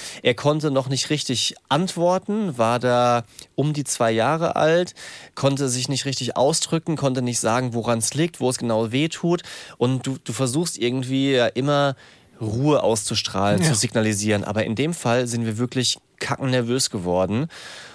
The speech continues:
Speaker 1: und waren froh, dass uns so schnell geholfen wurde. Also das ist wirklich so der, der, der schwierige Elternpart.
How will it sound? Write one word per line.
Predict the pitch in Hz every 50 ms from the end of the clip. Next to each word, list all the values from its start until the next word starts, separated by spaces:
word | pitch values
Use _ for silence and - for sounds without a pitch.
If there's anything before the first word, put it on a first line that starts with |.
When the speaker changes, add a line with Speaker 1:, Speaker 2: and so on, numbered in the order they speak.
| - -
Speaker 1:
und | - 117 117 113 117 113 107
waren | 110 107 107 107 107
froh, | 107 - 117 123 139
dass | 123 123 117
uns | 113 113 107
so | -
schnell | 113 - - 117 113 113 113 110 - - _
geholfen | - 104 107 120 127 - - 123 110 98
wurde. | 98 98 95 92 101 117 147 175 - _ - - - - - - - - - - _
Also | - 120 110 117
das | - - 135 131 -
ist | 151 135 113
wirklich | 127 135 131 - 135 120
so | - - 127 123
der, | 110 120 117 117 113 113 113 110 110 110 110 110 110 113 - - -
der, | 113 110 110 107 107
der | 104 113
schwierige | 110 - - - 131 147 135 127 101 104 101 98 98 98 95 -
Elternpart. | - 107 104 98 104 95 92 - 104 104 107 123 151 -